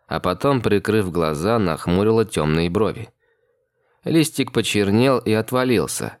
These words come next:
часть бутонов поникла. Девчонка ёкнула и отдёрнула руку. А Летер де Гравиль, хозяин девчонки,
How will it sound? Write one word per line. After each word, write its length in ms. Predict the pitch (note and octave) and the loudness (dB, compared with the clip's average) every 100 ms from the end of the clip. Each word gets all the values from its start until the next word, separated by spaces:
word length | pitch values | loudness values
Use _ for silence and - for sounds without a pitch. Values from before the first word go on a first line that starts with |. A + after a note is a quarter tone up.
| _ - | _ -8
часть 280 | - F#2 | -4 -4
бутонов 560 | D2+ D#2+ - F#2+ F#2+ F2 | -2 -2 0 0 0 -2
поникла. 580 | G#2 G#2+ F#2 - - - _ _ _ _ _ | -2 0 0 -4 -12 -16 _ _ _ _ _
Девчонка 600 | - E2 - A#2+ A#2+ A#2 | -6 -6 0 0 2 0
ёкнула 600 | G2 B2+ C#3 - B1 A#1+ - _ | 0 2 0 -2 -6 -6 -12 _
и 80 | G2+ | -2
отдёрнула 640 | F2+ D#2+ D2 G#2+ A2 G#2 G#2+ | -2 -2 0 0 2 0 0
руку. 300 | F#2+ - - _ _ _ - | -2 -4 -14 _ _ _ -6
А 160 | F2+ | -2
Летер 460 | F#2 B2+ C#3+ B2+ A#2+ | 2 2 2 0 0
де 140 | G#2 | 0
Гравиль, 560 | F2+ F#2 F2 G#2 A#2+ A2+ - _ | 0 0 0 2 0 -2 -8 _
хозяин 540 | - E2+ E2 F#2+ F#2 | -6 -4 0 0 2
девчонки, 720 | E2+ D#2+ - E2+ E2 - E2 | 0 -2 -2 0 0 0 -2